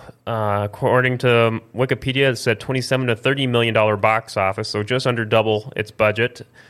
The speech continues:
it made back in the theaters. For the Rotten Tomato scores, critics aggregate was thirty percent,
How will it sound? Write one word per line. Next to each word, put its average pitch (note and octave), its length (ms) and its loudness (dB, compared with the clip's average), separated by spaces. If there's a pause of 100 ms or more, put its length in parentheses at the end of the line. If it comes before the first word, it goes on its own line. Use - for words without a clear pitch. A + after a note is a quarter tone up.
(100)
it A2 140 -4
made A#2 200 -2
back A2+ 300 0
in A#2 60 -6
the G#2 100 -4
theaters. B2 460 -2
For A2 180 -2
the G2+ 460 2 (360)
Rotten B2 280 0
Tomato B2+ 300 0
scores, D3 360 0
critics D3 500 -4
aggregate C3 440 0
was A2 160 -6
thirty D#3 280 0
percent, D#3+ 380 -2